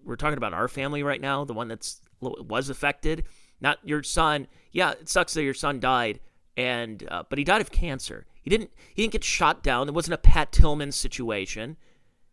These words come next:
He died of cancer when he was back in the United States." So, but he keeps bringing it up because he's like, "I feel your pain." No, you don't. You don't. You're not listening. You don't listen.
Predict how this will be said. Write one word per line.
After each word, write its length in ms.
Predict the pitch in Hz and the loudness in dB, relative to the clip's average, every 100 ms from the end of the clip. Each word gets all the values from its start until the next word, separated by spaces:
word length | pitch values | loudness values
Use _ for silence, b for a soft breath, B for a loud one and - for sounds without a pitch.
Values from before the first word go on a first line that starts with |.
| _ _ | _ _
He 120 | _ 143 | _ 2
died 160 | 196 | 2
of 100 | 196 | 2
cancer 640 | - - 160 - 87 64 - - | -2 -4 -4 -6 -10 -12 -18 -12
when 100 | 151 | -8
he 40 | |
was 100 | 139 | -4
back 220 | 151 139 | -2 -2
in 60 | 135 | -4
the 60 | |
United 340 | 127 123 110 85 | -6 -6 -6 -8
States." 420 | - 87 - - - - | -8 -10 -12 -18 -20 -18
So, 380 | - 131 104 - b | -6 -2 -2 -6 b
but 100 | - | -2
he 80 | 160 | -2
keeps 240 | - - - | -2 -6 0
bringing 300 | 151 147 156 | 0 0 -2
it 80 | |
up 200 | 185 170 | 0 -2
because 240 | - 127 131 | -4 -6 -6
he's 140 | - | -6
like, 100 | 120 B B | -8 B B
"I 100 | 151 | -4
feel 300 | - 180 147 | 0 2 4
your 120 | 120 | 6
pain." 360 | - - - - - - | 8 8 6 -14 -14 -2
No, 100 | 220 | 0
you 100 | 196 | 0
don't. 280 | 117 - - - - - _ _ - | -2 -10 -20 -20 -20 -20 _ _ -8
You 100 | 147 | -2
don't. 180 | 165 143 | -2 0
You're 120 | 180 | 0
not 200 | 190 - | 0 0
listening. 520 | 156 - 123 78 - - - | 0 0 -4 -10 -16 -20 -10
You 140 | 151 | -8
don't 360 | 139 165 180 - | 0 0 0 2
listen. 460 | 151 - 92 64 | 2 2 -4 -6